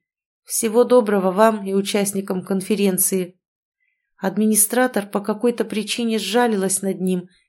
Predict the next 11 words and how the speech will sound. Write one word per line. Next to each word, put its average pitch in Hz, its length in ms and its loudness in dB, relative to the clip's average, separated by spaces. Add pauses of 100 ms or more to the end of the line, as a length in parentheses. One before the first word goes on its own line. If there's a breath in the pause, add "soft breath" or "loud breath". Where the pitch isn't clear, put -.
(100)
и 190 80 -8
сказала: 185 680 -2 (600)
"Вы 247 160 0
на 277 140 2
сайт 269 320 4
города 226 380 4
зайдите, 214 640 0 (260 soft breath)
там 262 180 0
есть 226 260 0
доска 226 380 2
объявлений. 208 760 -2